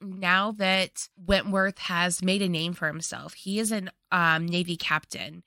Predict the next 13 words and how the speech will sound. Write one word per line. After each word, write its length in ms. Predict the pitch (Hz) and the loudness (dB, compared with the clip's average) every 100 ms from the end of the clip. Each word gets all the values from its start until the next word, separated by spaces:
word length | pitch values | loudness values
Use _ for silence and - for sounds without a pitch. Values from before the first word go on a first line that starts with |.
| _ | _
He's 260 | - 240 | -4 -2
very 200 | 190 233 | 2 0
prolific 720 | 262 226 175 180 151 - - - | 0 0 0 -2 -6 -14 -18 -8
in 140 | 185 175 | -6 -4
his 200 | 185 - | -4 -6
career. 640 | - 160 160 165 71 180 _ _ _ _ _ _ - | -8 -10 -8 -10 -10 -14 _ _ _ _ _ _ 0
And, 320 | 190 180 180 | 6 6 6
you 140 | 185 | 2
know, 320 | 180 170 170 - | 4 4 2 -6
he 220 | _ - | _ 0
has 160 | 233 226 | 2 4
some 140 | 277 226 | 2 2
notoriety. 760 | 208 170 180 165 139 165 | 2 4 4 2 0 -6